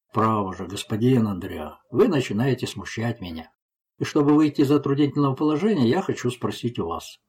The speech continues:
что через Мерджелину проложена какая-нибудь новая дорога в Казерту?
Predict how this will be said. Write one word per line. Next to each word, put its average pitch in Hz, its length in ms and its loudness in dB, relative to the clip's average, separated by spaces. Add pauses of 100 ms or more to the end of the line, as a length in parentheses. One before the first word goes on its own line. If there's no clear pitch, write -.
что 131 540 -2
через 107 400 -2
Мерджелину 107 800 -2
проложена 110 560 -2
какая-нибудь 107 680 -6
новая 113 360 -2
дорога 190 420 -2
в - 60 -14
Казерту? - 560 -4